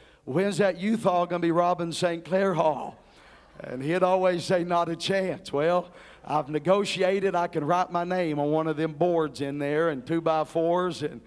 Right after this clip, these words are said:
I'm just teasing. But First Samuel chapter twenty, verse thirty-five, praise the Lord. I really wrestled with what to preach here tonight, just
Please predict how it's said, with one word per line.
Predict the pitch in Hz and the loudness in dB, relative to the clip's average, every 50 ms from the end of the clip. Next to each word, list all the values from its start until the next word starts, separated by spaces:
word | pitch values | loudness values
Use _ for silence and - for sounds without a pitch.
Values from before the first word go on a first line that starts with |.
| - - - - - - - - | -20 -20 -20 -20 -20 -20 -20 -12
I'm | - 131 143 143 143 127 | -6 -4 -4 -4 -4 -4
just | 127 147 147 135 - - - | -2 -2 -2 -4 -4 -8 -8
teasing. | - - 135 131 120 123 123 | -8 -6 -6 -8 -6 -6 -4
But | 127 120 123 | -4 -2 2
First | - 196 214 214 208 - | 2 2 2 2 0 0
Samuel | 214 196 202 202 202 190 180 170 | 0 2 2 2 0 0 0 0
chapter | - - 180 180 170 - - 156 | 0 0 -2 -2 -2 -2 -4 -8
twenty, | 143 - 151 175 180 185 180 175 | -6 -2 0 0 2 0 0 -2
verse | 156 165 160 147 - - | 0 0 0 0 -2 -2
thirty-five, | - 170 170 170 156 143 - - 156 156 165 170 170 175 175 139 - - - _ _ _ _ _ _ _ _ _ - | 0 0 0 0 -2 -4 -2 -2 0 0 0 0 0 0 -2 -4 -8 -20 -20 _ _ _ _ _ _ _ _ _ -6
praise | 143 147 156 165 160 - | -4 -2 -2 -2 0 0
the | 170 | 0
Lord. | 156 160 156 | 2 2 2
I | 147 147 | 2 2
really | 156 175 190 190 180 | 2 2 2 2 2
wrestled | 165 175 175 180 190 190 185 - 175 160 160 | 2 2 2 2 2 0 0 0 -2 0 0
with | 160 147 | 0 -2
what | 127 147 165 170 165 - | 2 2 0 0 0 -2
to | 156 | -8
preach | - - 151 170 175 175 170 - | -6 -4 -2 -2 -2 -2 -4 -2
here | 165 160 156 | -2 -2 -2
tonight, | - - 139 139 147 151 151 156 156 | 0 -2 -4 -2 -2 -2 -2 -2 -2
just | 143 151 143 - - | -2 -2 -4 -4 -6